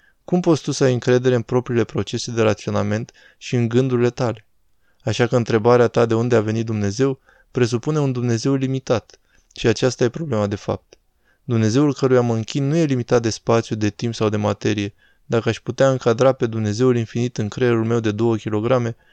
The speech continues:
nu ar merita să mă închin lui, asta e sigur. Așa că acesta este Dumnezeul căruia mă închin.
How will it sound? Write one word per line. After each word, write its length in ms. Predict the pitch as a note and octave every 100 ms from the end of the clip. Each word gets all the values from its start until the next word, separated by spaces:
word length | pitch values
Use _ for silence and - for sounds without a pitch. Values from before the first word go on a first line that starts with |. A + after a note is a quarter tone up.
| _ _
nu 140 | E3
ar 100 | D3+
merita 420 | C3 A#2 A2+ A#2
să 140 | G#2+ A2+
mă 80 | G#2
închin 340 | G2 - G#2
lui, 160 | A2+ G#2
asta 220 | F#2+ A2+
e 40 |
sigur. 440 | G#2+ - A2 F#2+ - _ _ _ _
Așa 300 | A2 B2 B2
că 120 | B2
acesta 400 | A#2 D3 C#3 C3+
este 200 | A#2+ A2+
Dumnezeul 540 | A2 G#2+ G#2 B2+ B2+
căruia 300 | - A2+ A2
mă 120 | G#2+
închin. 400 | G#2 G2+ - G2